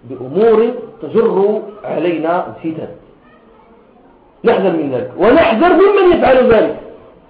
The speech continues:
بل اق-، إذا اقتضى الحال نحذر منه.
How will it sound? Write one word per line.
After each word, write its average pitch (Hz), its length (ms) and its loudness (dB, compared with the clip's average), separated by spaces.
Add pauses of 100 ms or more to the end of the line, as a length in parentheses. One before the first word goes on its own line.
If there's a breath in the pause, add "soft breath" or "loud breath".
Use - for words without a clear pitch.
(680)
بل 339 240 2
اق-، - 180 -4
إذا 277 160 2
اقتضى 359 380 2
الحال 320 480 4
نحذر 339 560 4
منه. 185 360 -4